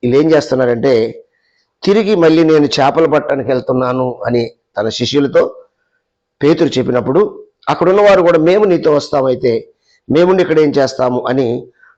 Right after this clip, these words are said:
టోటల్గా అక్కడ ఉన్నటువంటి శిశు బృందం అంతా చేపలు పట్టడానికి వెళ్ళారు. దీని అర్థం ఏంటంటే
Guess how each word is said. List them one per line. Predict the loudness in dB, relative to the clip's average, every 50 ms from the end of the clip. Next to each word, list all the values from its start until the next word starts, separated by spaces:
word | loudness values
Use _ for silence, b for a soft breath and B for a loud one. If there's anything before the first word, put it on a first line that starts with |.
| b _ 0
టోటల్గా | 0 2 2 0 0 0 0 0 0 0 0 0 -2 -4 -8 -14 -20 _ _ -8
అక్కడ | -4 -4 -2 -2
ఉన్నటువంటి | 0 0 0 2 2 0 0 0 -4
శిశు | -4 -4 -4 -4 -2
బృందం | -2 -2 -2 -2 -2 -4
అంతా | -4 -4 -2 -2 0 0 0 -4 -6 -10 -18 _ _ _ _ _ _ _ _ _ _ -4 -2
చేపలు | 0 0 0 0 0 0 0
పట్టడానికి | 0 -2 -2 -2 -2 -2 -2 -2 -2
వెళ్ళారు. | -2 -2 -2 -4 -6 -8 -12 _ _ -6
దీని | -4 -2 0 0
అర్థం | 0 0 0 0 2
ఏంటంటే | 2 0 0 -2 -2 -2 -2 -2 -4 -4 -10 -16